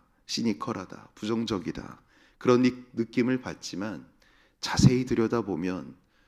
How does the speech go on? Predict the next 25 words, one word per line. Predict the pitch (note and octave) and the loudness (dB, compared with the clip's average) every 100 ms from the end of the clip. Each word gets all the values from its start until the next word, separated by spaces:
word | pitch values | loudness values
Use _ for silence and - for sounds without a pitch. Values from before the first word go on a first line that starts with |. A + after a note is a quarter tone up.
| _ - | _ -10
누구나 | A#2+ B2+ C3+ C3 | -6 -2 0 0
한 | B2+ D#3 C#3 | -2 -6 0
번쯤 | C3+ G#2+ - C2 - - | 0 0 -8 -12 -14 -8
불현듯 | - B2 B2 B2 | 4 6 6 2
찾아오는 | - C3+ C3+ A#2 G2 A2+ E2 C#2+ | 4 0 2 2 2 0 -4 -4
역경과 | G2+ G2+ - A2 G2 F#2 F2+ E2 | -4 -4 -8 -8 -6 -4 -4 -4
고난, | - G2+ D2 A1+ _ _ _ | -6 -8 -8 -12 _ _ _
환란, | - C3+ A#2 D2+ - - _ _ _ _ - | -2 2 2 2 -8 -20 _ _ _ _ -2
인간사 | A#2+ B2 B2+ C3 | 2 4 4 2
겪게 | A#2 A2+ B2+ | -2 0 4
되는 | A2+ A2 A#2+ F#2+ D2+ | 4 4 2 0 -6
그 | - A#2 A2+ F#2+ - | 0 4 4 2 -2
환경 | C#3 C3+ B2+ | 0 2 2
속에 | B2+ E2+ G2 F2 B1+ - _ _ _ | 0 -6 -4 -6 -8 -18 _ _ _
한 | - E3 D3 | -6 -2 0
인간이 | A2+ B2+ B2 C3 A#2 F2+ C#2 | 2 2 2 2 0 -4 -6
느끼게 | D#2 A2 A#2 A2 G2 | -6 -4 -4 -4 -4
되는 | F2 G2+ F#2 D2 | -4 -6 -8 -12
그 | - A2+ | -8 -6
심경이 | G#2+ - D#3+ D3 C#3+ B2+ | -4 -4 2 2 2 0
어-, | - - - | 0 -4 4
무엇인가에 | A#2 C3+ - G#2 G#2+ A2+ | 6 6 2 -2 0 -2
대해 | C#2 G1+ - _ _ _ _ - | -6 -14 -16 _ _ _ _ -10
고스란히 | A#2 - - A#2+ B2 | -6 -2 -2 -2 -4
전달되어지는 | - F#2+ G2+ G#2 G2+ F#2+ - E2+ A2+ | -6 -6 -6 -6 -6 -8 -8 -8 -10